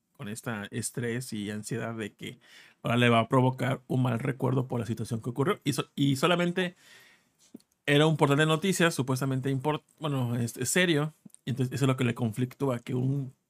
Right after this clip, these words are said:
una página de noticias usaran su imagen para, a,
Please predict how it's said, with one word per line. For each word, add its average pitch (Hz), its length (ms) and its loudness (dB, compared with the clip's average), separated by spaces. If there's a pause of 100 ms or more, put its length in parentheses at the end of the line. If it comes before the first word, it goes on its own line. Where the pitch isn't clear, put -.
(120)
una 139 480 -2
página 143 560 0 (440)
de 127 80 -2
noticias 143 840 0 (760)
usaran 131 380 2
su 156 80 -2
imagen 139 480 -2 (100)
para, 120 420 0
a, 110 160 -6